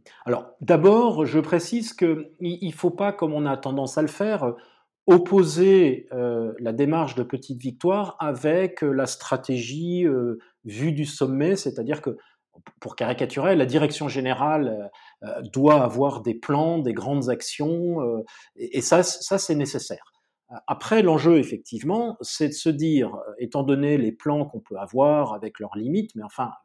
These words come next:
euh, quand même, euh, euh, comment, comment la direction du-, d'une entreprise peut effectivement,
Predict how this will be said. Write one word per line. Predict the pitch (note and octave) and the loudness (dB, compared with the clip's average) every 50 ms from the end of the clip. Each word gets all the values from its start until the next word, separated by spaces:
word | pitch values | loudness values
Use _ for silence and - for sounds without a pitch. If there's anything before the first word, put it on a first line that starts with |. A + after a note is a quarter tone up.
| _ G#2+ | _ -20
euh, | G#2+ - | -16 -8
quand | - C3 | -6 -4
même, | D3+ G3 A#3+ A#3+ F#3 C3 A#2+ A#2 - - - - _ _ _ - C#3+ | -4 -2 -2 -2 -2 -4 -6 -10 -20 -20 -20 -20 _ _ _ -4 -2
euh, | C#3+ D3 D3 C#3+ C#3 C3+ C3+ C3+ D3 D3+ E3+ - _ _ - - | 2 2 4 4 4 2 0 -2 -6 -8 -12 -14 _ _ -12 -10
euh, | D#3 - - - - - | -10 -10 -10 -12 -12 -4
comment, | - A#3 A3+ A3 A3 G#3+ G3 F3 D3 C#3+ - - | 2 2 4 6 6 6 6 4 2 0 -4 -6
comment | - - G3 G3 G3 F#3 E3 | -2 0 0 2 2 2 2
la | C#3+ C3 | 2 2
direction | A#2+ D3 D3 D#3 D3 D3+ - D#3 D3 | 2 2 2 2 0 -2 -4 -6 -6
du-, | B2 B2+ A#2+ A#2 A2+ A2 | -4 -4 -4 -4 -4 -6
d'une | A2 A2+ A2+ | -4 -2 -2
entreprise | A2+ A2+ - C#3+ C3 - - - A3+ C4 B3+ G#3+ D#3+ C#3+ B2 - _ _ | -2 -2 -2 -4 -4 -4 -2 0 0 2 2 0 0 -2 -4 -6 _ _
peut | - F3+ E3+ D#3+ C#3+ - - - _ _ _ _ | 4 6 6 6 6 4 -2 -8 _ _ _ _
effectivement, | - C3 B2+ - - C3 - - - C3+ C3+ F3 A#3 B3 A3+ - - | -4 -4 -4 -2 -4 -6 -6 -6 -12 -10 -6 -4 -4 -4 -4 -6 -10